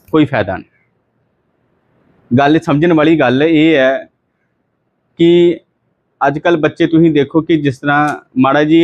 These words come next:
ਹਵਾ ਬਦਲੇ ਜਾਂ ਮੌਸਮ ਬਦਲੇ, ਨਾਲ ਹੀ ਕੋਈ ਉਹਨਾਂ ਨੂੰ ਬੁਖਾਰ ਹੋ ਜਾਂਦਾ, ਖਾਂਸੀ ਲੱਗ ਜਾਂਦੀ, ਜ਼ੁਕਾਮ ਲੱਗ ਜਾਂਦਾ, ਨਹੀਂ ਤੇ ਹੋਰ ਕੋਈ ਜਿਹੜੀਆਂ ਫੇਫੜਿਆਂ ਦੀਆਂ ਬਿਮਾਰੀਆਂ ਲੱਗ ਜਾਂਦੀਆਂ, ਬਲਗਮ ਆਉਣੀ ਸ਼ੁਰੂ ਹੋ ਗਈ। ਬੜੇ ਕਾਰਨ ਆ ਰਹੇ,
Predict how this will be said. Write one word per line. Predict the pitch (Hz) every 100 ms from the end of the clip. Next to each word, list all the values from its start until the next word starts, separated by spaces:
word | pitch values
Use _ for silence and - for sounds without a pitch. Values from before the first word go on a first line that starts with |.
| 170 - - 127
ਹਵਾ | 143 127 131
ਬਦਲੇ | 135 131 131 127 117 _ _ _ _ _ _ _ _ _ -
ਜਾਂ | 127
ਮੌਸਮ | 139 143 185 156
ਬਦਲੇ, | 123 131 135 131 120
ਨਾਲ | 127 135 131
ਹੀ | 151
ਕੋਈ | 151 147
ਉਹਨਾਂ | 143
ਨੂੰ | 147
ਬੁਖਾਰ | 139 123 117 135
ਹੋ |
ਜਾਂਦਾ, | 147 123 131
ਖਾਂਸੀ | 131 117 143
ਲੱਗ | 131 127
ਜਾਂਦੀ, | 127 127
ਜ਼ੁਕਾਮ | 131 127 113 131
ਲੱਗ | 131 120
ਜਾਂਦਾ, | 120 127 123 127 - _ _ _
ਨਹੀਂ | 127 143
ਤੇ | 143 143
ਹੋਰ | 151 127 120
ਕੋਈ | 147 131
ਜਿਹੜੀਆਂ | 127 131 139
ਫੇਫੜਿਆਂ | 127 117 120
ਦੀਆਂ | 123
ਬਿਮਾਰੀਆਂ | 123 113 107 110 107
ਲੱਗ | 98 95
ਜਾਂਦੀਆਂ, | 98 95 98 _ -
ਬਲਗਮ | 127 117 120
ਆਉਣੀ | 117 113 117
ਸ਼ੁਰੂ | 123 123
ਹੋ | 107
ਗਈ। | - - _ _ _ _ _ _ _ _ _ _ _ _
ਬੜੇ | 131 151 185 226
ਕਾਰਨ | 208 143 143
ਆ | 131
ਰਹੇ, | 110